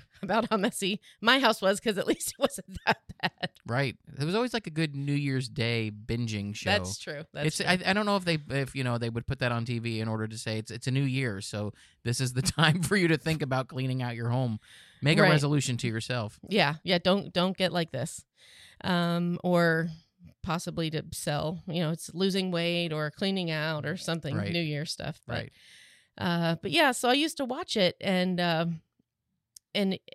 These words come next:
Speaker 1: you know, most of the time it was pretty sad, you know, um, but it wasn't just people who wanted stuff. You know, sometimes,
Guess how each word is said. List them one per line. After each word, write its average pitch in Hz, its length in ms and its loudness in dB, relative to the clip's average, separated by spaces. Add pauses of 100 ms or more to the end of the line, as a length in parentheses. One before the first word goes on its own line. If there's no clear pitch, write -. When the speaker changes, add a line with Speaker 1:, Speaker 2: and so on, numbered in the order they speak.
(120)
Speaker 1:
you 302 120 2
know, 208 140 8
most 247 220 4
of - 40 -16
the 202 140 -4
time 185 160 2
it - 80 -2
was 175 120 -2
pretty 170 200 -4
sad, 156 520 0 (300)
you 175 160 -2
know, 156 260 0 (480)
um, 170 500 0
but 185 220 2
it 208 120 2
wasn't 247 400 2
just - 260 -2 (100)
people 220 340 2
who 208 480 2 (460)
wanted 185 300 2
stuff. - 800 -6 (480)
You 185 80 0
know, 170 100 4
sometimes, 220 560 2